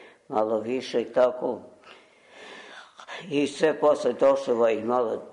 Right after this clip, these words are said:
dvoje, troje, bilo jedno četiri, petoro, ovaj, e, đaka koji su došli, neki ostali, neki se vraćali. Zna-, nije to jednostavno bilo.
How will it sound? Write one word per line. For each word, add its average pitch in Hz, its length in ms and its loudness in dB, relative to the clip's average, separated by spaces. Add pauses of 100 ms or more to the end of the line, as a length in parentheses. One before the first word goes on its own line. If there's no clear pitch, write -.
(120)
dvoje, 120 280 2
troje, 131 220 4
bilo 120 320 2
jedno 113 300 -2 (120)
četiri, 139 380 0 (340)
petoro, 131 380 2
ovaj, 107 400 0 (1200)
e, 107 440 0 (1600)
đaka 127 720 2 (100)
koji 101 120 -8
su - 140 -16 (100)
došli, 127 540 0
neki 120 300 -4
ostali, 131 560 -2
neki 110 360 -10
se 113 200 -4
vraćali. 123 840 -2 (600)
Zna-, 123 360 -4
nije 120 300 -6
to 143 80 -2
jednostavno 135 760 0
bilo. 120 440 -2